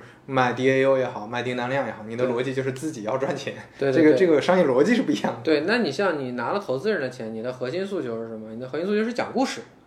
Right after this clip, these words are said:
Speaker 1: 对。
Speaker 2: 对吧？你的核心诉求是讲故事，那你，嗯，故事肯定怎么讲，怎么好听怎么讲嘛。
Speaker 1: 对。
Speaker 2: 对吧？那你说钱，哎，钱，钱，钱，不要跟我提，不要跟我提钱，不要提钱。对。
Speaker 1: <laughs> 哎，那你能不能简单评-，评价一下现在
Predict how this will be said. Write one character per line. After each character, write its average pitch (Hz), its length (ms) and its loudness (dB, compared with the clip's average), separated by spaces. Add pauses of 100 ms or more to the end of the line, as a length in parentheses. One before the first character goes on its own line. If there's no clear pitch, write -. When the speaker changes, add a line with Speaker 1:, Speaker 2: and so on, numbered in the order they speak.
Speaker 1:
对。 107 220 -2 (200)
Speaker 2:
对 135 80 -8
吧？ 120 60 -8
你 127 60 -8
的 131 80 -6
核 165 80 0
心 190 80 2
诉 214 80 2
求 214 40 4
是 214 60 4
讲 117 160 -2
故 226 100 0
事， 131 280 -4
那 185 160 4
你， 160 200 -4 (520)
嗯， 170 200 -8 (200)
故 269 100 2
事 - 140 -2
肯 127 100 -8
定 196 100 2
怎 123 120 -4
么 160 140 -2
讲， 135 280 0
怎 175 140 -4
么 175 80 -4
好 139 160 -6
听 196 240 -4
怎 156 100 -6
么 117 80 -8
讲 113 160 -10 (100)
嘛。 101 100 -18 (220)
Speaker 1:
对。 104 180 -2
Speaker 2:
对 - 80 -4
吧？ 104 120 -10
那 175 120 0
你 147 140 0
说 156 320 2 (220)
钱， 117 240 -10
哎， - 100 -10
钱， - 300 -10
钱， 156 320 0
钱， 156 240 0
不 - 80 6
要 233 120 10
跟 240 120 -4
我 220 80 0
提， - 180 -12
不 254 60 4
要 277 120 4
跟 247 80 -10
我 214 80 -4
提 190 140 -12
钱， 127 280 -12
不 165 80 -4
要 175 60 -4
提 - 140 -16
钱。 - 120 -20 (500)
对。 202 160 2 (240)
Speaker 1:
<laughs> - 240 -6 (100)
哎， 175 140 2 (160)
那 185 240 2
你 120 200 -6
能 120 180 -2
不 156 80 2
能 143 200 2
简 135 220 2
单 127 220 -2
评-， 120 360 -6
评 127 220 -4
价 156 220 4
一 117 120 0
下 117 220 -6
现 127 180 -8
在 120 300 -4